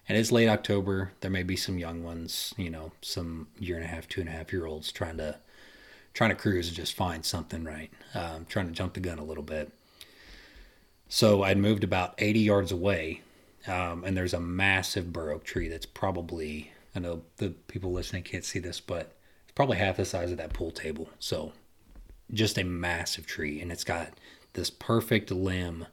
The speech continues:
that extends out probably fifteen yards. It's just as flat as a pancake. So I said, "Okay, well, I'll just throw my harness on, tethered to the limb above me to where, you know, God forbid I do fall out, I'm still safe." And I'm only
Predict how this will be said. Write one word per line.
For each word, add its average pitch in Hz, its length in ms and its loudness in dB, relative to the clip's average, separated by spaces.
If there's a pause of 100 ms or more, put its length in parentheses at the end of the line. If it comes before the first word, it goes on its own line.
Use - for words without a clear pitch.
(640)
that 92 160 2
extends 92 520 -2
out 85 280 -4
probably 87 540 0
fifteen 98 560 0
yards. 85 280 -4
It's 101 140 2
just - 320 0
as - 80 0
flat 87 400 -2
as 87 100 -2
a 87 40 -6
pancake. - 680 -10 (460)
So - 120 -20
I - 20 -12
said, 80 260 -8 (260)
"Okay, 92 380 -4
well, 98 340 -8
I'll 95 80 -4
just - 220 -10
throw 90 140 0
my 85 100 -4
harness 98 380 0
on, 82 260 -6 (500)
tethered 98 360 4
to 101 60 2
the 92 60 2
limb 92 220 2
above 98 320 4
me 90 300 -2
to 92 100 -6
where, 85 300 -4 (100)
you 92 80 -4
know, 82 160 -8 (260)
God 90 160 -6
forbid 95 220 -2
I 85 80 -2
do 98 180 4
fall 76 300 -2
out, 82 240 -4 (100)
I'm 92 120 -2
still - 180 -6
safe." - 540 -2 (800)
And 104 80 4
I'm 131 140 8
only 92 560 4